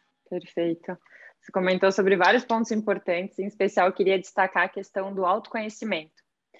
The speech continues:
que é realmente não tem, não tem como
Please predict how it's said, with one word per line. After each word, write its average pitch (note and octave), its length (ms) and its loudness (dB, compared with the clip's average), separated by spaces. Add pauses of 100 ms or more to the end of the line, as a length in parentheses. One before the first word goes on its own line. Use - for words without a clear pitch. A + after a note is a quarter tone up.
(480)
que F3 220 -6 (160)
é G3+ 180 4
realmente B3 480 0
não C#4 140 -4
tem, C4+ 400 -2
não A#3 160 -6
tem B3+ 180 -2
como A3+ 1120 2